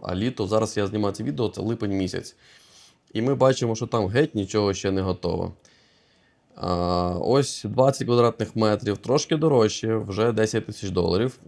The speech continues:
Е, кухня так само три метри, але житлова площа на три метри більша. Практично в самому центрі Бортничий. Вигідна ціна, низька поверховість, закрита територія, парковка, добратися на перегляд можливо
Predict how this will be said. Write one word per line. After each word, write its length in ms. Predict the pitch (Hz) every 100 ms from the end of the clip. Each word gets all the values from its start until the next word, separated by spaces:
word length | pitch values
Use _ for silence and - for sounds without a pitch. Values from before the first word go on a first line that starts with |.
| -
Е, 500 | 107 101 104 104 101
кухня 220 | 117 120 117
так 120 | 107
само 220 | 110 101
три 160 | - 117
метри, 320 | 160 185 160
але 260 | - 120 139
житлова 280 | 117 110 110
площа 340 | 113 120 110
на 60 | 95
три 160 | -
метри 300 | 101 95 -
більша. 420 | 87 80 82 - - _ _ - - _ _ _ _ _ _ _ _ _ - - _
Практично 560 | 113 113 - 165 160 135
в 80 | 123
самому 420 | 113 120 127 117
центрі 340 | 113 101 98
Бортничий. 880 | 95 101 92 92 123 123 151 185 196 -
Вигідна 540 | - 110 139 131 110 104
ціна, 340 | 104 104 156
низька 340 | 165 117 - 107
поверховість, 600 | 101 92 - 160 170 135
закрита 300 | 107 - 101
територія, 640 | 95 98 - 160 156 131
парковка, 840 | - 107 - - 165 147 - 131
добратися 760 | 123 104 113 123 107 - - 104
на 120 | 101
перегляд 340 | - 139 135
можливо 340 | 101 101 117